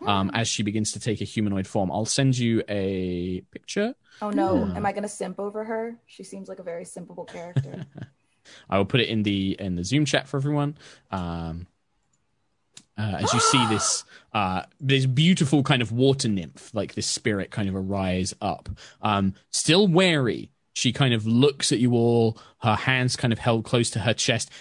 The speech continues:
Speaker 1: and you can see that those water elementals are part of the water and they're lingering near her. Um, they've kind of pulled back and, and reverted almost like guardian spirits. Uh,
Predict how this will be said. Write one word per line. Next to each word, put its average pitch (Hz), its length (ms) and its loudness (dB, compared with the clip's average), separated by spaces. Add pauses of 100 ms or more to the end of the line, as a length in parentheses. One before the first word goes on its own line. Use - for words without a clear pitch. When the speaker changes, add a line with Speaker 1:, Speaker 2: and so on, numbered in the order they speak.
Speaker 1:
and 123 80 4
you 135 60 4
can 147 160 2
see 190 320 4
that 131 160 0
those 123 180 2
water 135 380 2
elementals 104 500 -2
are 101 380 -2 (420)
part 143 300 4
of 117 100 0
the 120 80 2
water 107 340 0
and 98 100 -2
they're 95 100 -2
lingering 104 600 -2
near 90 280 -4
her. - 240 -10 (320)
Um, 85 380 -2
they've 92 160 -4
kind 98 180 -4
of 92 140 -8
pulled 107 340 -6
back 101 300 -4
and, 92 180 -4
and 95 180 -4
reverted 101 500 -2
almost 101 300 0
like 90 160 -4
guardian 90 520 0
spirits. - 600 -6 (460)
Uh, 80 320 -6